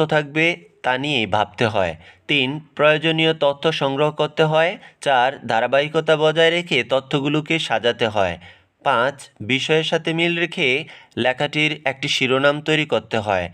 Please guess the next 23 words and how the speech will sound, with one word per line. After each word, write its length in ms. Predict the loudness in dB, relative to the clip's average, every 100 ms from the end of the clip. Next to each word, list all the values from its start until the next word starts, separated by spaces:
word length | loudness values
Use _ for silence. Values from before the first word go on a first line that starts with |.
| -14 -20 _ _
ছয়, 360 | -6 0 2 0 -4 -14 _ _
তথ্যকে 420 | -4 -2 -4 -2 -4
স্পষ্ট 460 | -2 -2 -2 -2 -2 0
করতে 320 | -2 0 -2 -2 -4 -14 -20 _ -4
ছবি, 400 | -2 0 0 -2 -6 -12
ছক 380 | -6 0 0 0 -6 -6
ও 80 | -2 0
সারণী 540 | 0 -2 -2 -2 -2 -2 -6 -18 -20 _
ইত্যাদি 360 | -2 0 0 0
ব্যবহার 380 | 0 2 0 0
করা 260 | 2 2 2
যায়। 260 | 0 -2 -6 _ _
সবশেষে 560 | -4 -4 0 -2 0 -2 -2
একটি 180 | -2 -4 0
তথ্যমূলক 600 | -2 -2 0 2 2 2 2 2
রচনা 440 | 0 0 0 2 0 -2
প্রস্তুত 340 | -4 -4 -4 -2
করার 260 | 0 2 2
কথা 180 | -2 0
বলা 220 | 0 0
হয়েছে। 440 | 0 -2 -4 -6 -8 -8 -12 -18 -8
এক্ষেত্রে 400 | -4 -2 0 0
তোমাদের 340 | 2 2 2